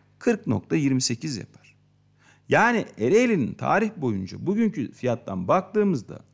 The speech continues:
kırk nokta yirmi sekiz en düşük değer. Hele hele, e, bofa'nın dediği dört çeyrek sonraki, dört çeyrek sonra Ereğli üzerine öz kaynaklarını arttırarak gidecek.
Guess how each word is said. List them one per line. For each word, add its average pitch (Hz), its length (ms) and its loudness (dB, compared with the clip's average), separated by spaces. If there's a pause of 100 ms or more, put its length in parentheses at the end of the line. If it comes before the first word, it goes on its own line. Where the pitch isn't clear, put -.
(500)
kırk - 320 -2
nokta 135 320 0
yirmi 156 360 2
sekiz 180 460 0 (120)
en 233 300 4
düşük - 320 -6
değer. 92 260 -6 (1040)
Hele 220 400 2
hele, 113 280 2 (1400)
e, 87 400 0
bofa'nın 226 560 6
dediği 110 400 0 (180)
dört 226 320 6
çeyrek 190 360 2
sonraki, 208 580 0 (340)
dört 208 260 6
çeyrek 202 340 4
sonra 117 380 2 (120)
Ereğli 185 280 4
üzerine 151 440 0 (320)
öz - 180 2
kaynaklarını 156 560 2
arttırarak 101 540 -2
gidecek. 90 320 -10